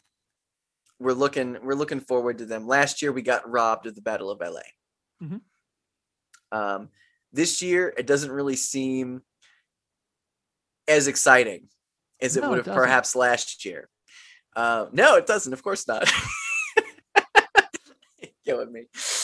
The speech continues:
Speaker 1: Um, if L A meets up in the playoffs this year, <clears throat> how confident are you that the Lakers will be able to beat that team in a seven-game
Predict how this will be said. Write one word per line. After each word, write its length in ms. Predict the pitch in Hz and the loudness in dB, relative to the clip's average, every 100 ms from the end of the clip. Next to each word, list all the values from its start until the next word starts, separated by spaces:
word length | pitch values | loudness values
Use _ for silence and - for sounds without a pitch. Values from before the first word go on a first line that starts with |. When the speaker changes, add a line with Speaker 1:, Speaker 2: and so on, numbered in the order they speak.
| - - - - _ - | -6 -6 -10 -12 _ 2
Speaker 1:
Um, 420 | 156 160 156 156 - _ _ _ _ _ _ _ _ _ _ _ _ _ _ _ _ _ _ _ _ _ | 6 8 8 4 -2 _ _ _ _ _ _ _ _ _ _ _ _ _ _ _ _ _ _ _ _ _
if 180 | - 196 | -2 0
L 260 | 190 202 202 | 4 6 8
A 100 | 190 | 6
meets 260 | 160 156 - | 4 0 2
up 140 | 151 | 2
in 80 | 135 | 2
the 80 | 131 | -4
playoffs 540 | 135 120 107 101 - | 0 0 0 -4 -8
this 240 | 113 - | -12 -12
year, 240 | 101 95 90 _ _ _ | -12 -14 -16 _ _ _
<clears throat> 60 | 165 170 - - _ _ _ _ _ _ _ - - _ _ _ _ _ _ _ _ _ _ _ _ _ _ _ _ | -12 -12 -12 -20 _ _ _ _ _ _ _ -20 -20 _ _ _ _ _ _ _ _ _ _ _ _ _ _ _ _
how 240 | - 156 170 | 2 4 4
confident 680 | 170 156 139 135 120 113 - | 2 0 0 -2 -4 -4 -6
are 100 | 120 | -8
you 520 | 113 117 110 107 107 _ _ _ _ _ _ _ | -6 -8 -8 -10 -14 _ _ _ _ _ _ _
that 240 | 120 120 - | -8 -8 -6
the 100 | 113 | -2
Lakers 640 | 117 110 113 101 101 - - | -2 -2 -6 -8 -12 -20 -16
will 100 | 117 | -10
be 160 | 120 | -6
able 160 | 113 104 | -6 -8
to 80 | 101 | -14
beat 260 | 101 107 - | -12 -10 -8
that 180 | 92 | -10
team 220 | - 104 98 | -10 -14 -12
in 60 | |
a 60 | 98 | -10
seven-game 640 | - 92 101 101 101 104 | -8 -8 -10 -16 -18 -20